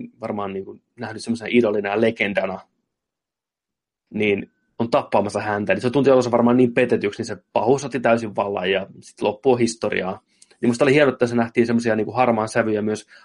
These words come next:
Lukessa, että se ei olekaan semmonen helvetin pyhimys ja partiopoika, vaan se on oikeasti ajatellut tappamansa nuoren lapsen ihan sen takia, vaikka se pelkää.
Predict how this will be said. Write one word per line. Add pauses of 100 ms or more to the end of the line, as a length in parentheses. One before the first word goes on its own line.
(100)
Lukessa,
että
se
ei
olekaan
semmonen (760)
helvetin
pyhimys
ja (240)
partiopoika,
vaan
se
on
oikeasti (240)
ajatellut
tappamansa
nuoren (720)
lapsen
ihan
sen
takia,
vaikka
se
pelkää.